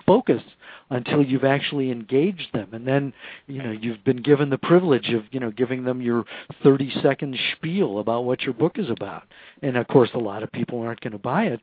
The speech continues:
but, uh, uh, uh, it's been amazing the people that I've met, the conversations that I've had, and the books that I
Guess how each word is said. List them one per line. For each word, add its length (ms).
but, 140
uh, 140
uh, 220
uh, 120
it's 240
been 180
amazing 760
the 260
people 320
that 120
I've 200
met, 300
the 60
conversations 880
that 100
I've 160
had, 320
and 260
the 80
books 300
that 120
I 120